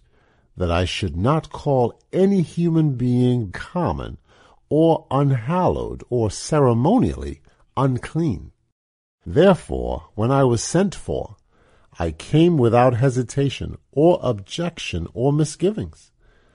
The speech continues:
So now I ask for what reason you sent for me." And Cornelius said, "This is now the fourth day since about this time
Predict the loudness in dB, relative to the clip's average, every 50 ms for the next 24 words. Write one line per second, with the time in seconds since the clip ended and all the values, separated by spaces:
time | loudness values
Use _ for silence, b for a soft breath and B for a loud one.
0 | _ _ _ -10 -8 -6 -4 -2 -2 0 0 0 -2 -2 -2 -2 -4 -4 -6 -8
1 | -12 -8 -4 -2 0 0 0 -2 0 0 -2 -2 -2 -2 -2 -2 -2 0 0 0
2 | -2 -2 -4 -4 -6 -10 -12 -10 -8 -6 -6 -6 -6 -8 -10 _ _ _ _ _
3 | _ _ _ _ _ _ _ _ -20 _ _ _ _ _ _ _ _ -6 -6 -4
4 | -4 -4 -4 -2 0 0 2 2 4 4 4 4 4 2 2 0 -4 -4 -2 -2
5 | -2 -2 -4 -8 -12 -16 -18 -20 _ _ _ _ _ _ _ _ _ 0 0 2
6 | 2 2 2 2 2 2 2 2 2 2 0 -2 -4 -6 -6 -2 0 0 0 0
7 | -4 -4 -2 -2 0 -2 -4 -6 -8 -8 -6 -6 -4 -4 -4 -4 -2 -2 -2 -2
8 | -2 0 0 -2 -2 -2 -4 -8 -8 -6 -6 -8 -10 -14